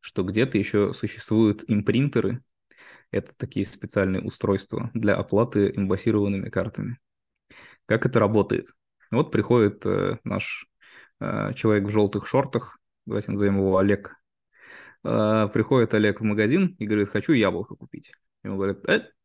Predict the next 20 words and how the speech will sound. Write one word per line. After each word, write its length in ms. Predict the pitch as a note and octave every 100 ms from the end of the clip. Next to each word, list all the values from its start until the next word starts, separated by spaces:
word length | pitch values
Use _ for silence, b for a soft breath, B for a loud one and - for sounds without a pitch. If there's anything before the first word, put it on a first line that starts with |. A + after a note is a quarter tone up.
| -
хорошо, 560 | - - A2 G2+ A3
конечно, 460 | A#3+ - G2+ F2+ F2+
но 120 | C#3+
подожди». 560 | - D3 C3+ F#2+ - - _ _ _ _ b b b b b
Берут 380 | A2 A2+ D3 A#2
у 40 |
него 180 | G#2 F2+
карточку, 640 | - G#2+ - - - D#3+ _ _ _ _
относят 680 | - G2+ D#3 C#3+ C3+ - - _ _ _ - -
к 320 | - F#2 F#2
человеку 460 | - G#2+ A2 A2 G2+
в 80 | -
синем 260 | A2+ G#2 G#2
костюме. 560 | G2 - F#2+ B2+ D3+ _ _ _ _ _ B B B B B -
Человек 300 | G#2+ C3+ C3
в 20 |
синем 260 | A#2+ A#2
костюме 600 | G#2 G#2 - F#2+ F#2 A2 _ _ _
вставляет 800 | - - G2 A2 C3 A2 - _ _ _
карточку 760 | - G#2 G#2 - - F#2+ D2+